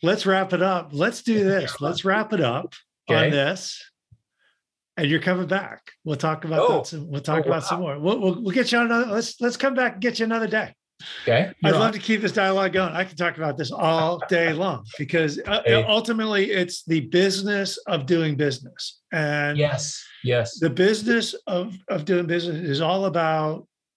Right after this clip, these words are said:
Speaker 1: the people supporting you and
Speaker 2: Yes.
Speaker 1: being in it. And, and this is like, you know, y-, y-, you know, it's amazing. I, I, I've seen some people are great at it. I'm horrible at it. I mean, I just, you know, it's, it's, uh,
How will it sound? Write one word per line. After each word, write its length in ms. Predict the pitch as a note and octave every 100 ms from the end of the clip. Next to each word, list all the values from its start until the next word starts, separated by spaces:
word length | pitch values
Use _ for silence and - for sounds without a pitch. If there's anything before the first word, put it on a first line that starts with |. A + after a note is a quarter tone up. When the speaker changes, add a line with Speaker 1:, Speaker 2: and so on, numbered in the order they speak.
| _ _ _ -
Speaker 1:
the 80 | C#3
people 760 | - F3+ F#3 F#3 F3+ F#3+ F#4 -
supporting 600 | - F#3 - D#3 C3+ B2
you 240 | A#2 A#2+ - _ _ _
and 120 | D3 A#2+
Speaker 2:
Yes. 240 | A2 G#2+
Speaker 1:
being 100 | C3+
in 60 | C3
it. 220 | A#2+ - _
And, 400 | - C#3 C3+ C3+
and 400 | - C#3 C3 B2+ A2+
this 300 | D3 D3+ F3+
is 240 | C#3+ B2+
like, 340 | C#3+ B2+ C3 - - - - - - - - - _ _
you 100 | D3+
know, 180 | C3+ B2+ - -
y-, 140 | - -
y-, 220 | - E4+
you 680 | F4+ F3 D#3+ - G3+ G#3 D3
know, 140 | D3 C#3
it's 140 | C3+
amazing. 380 | C#3+ E3 E3+ F#3
I, 120 | D3 C3+ G3+
I, 140 | C#3+ C3 _ _ - - - -
I've 140 | F#3+
seen 160 | - F3
some 180 | E3 F3+
people 200 | E3+ D3+
are 60 |
great 280 | C3 C#3+ C#3+
at 180 | C#3 C3+
it. 40 |
I'm 120 | C#3+ C3+
horrible 400 | C#3+ C3 A2+ A2
at 100 | C3+
it. 60 | C3
I 80 |
mean, 140 | B2+ C3
I 60 |
just, 280 | B2+ B2+ - _
you 80 | D3+
know, 160 | - -
it's, 180 | - -
it's, 340 | D#2 - -
uh, 720 | D2 C#2 C3+ C3+ C#3+ D3 -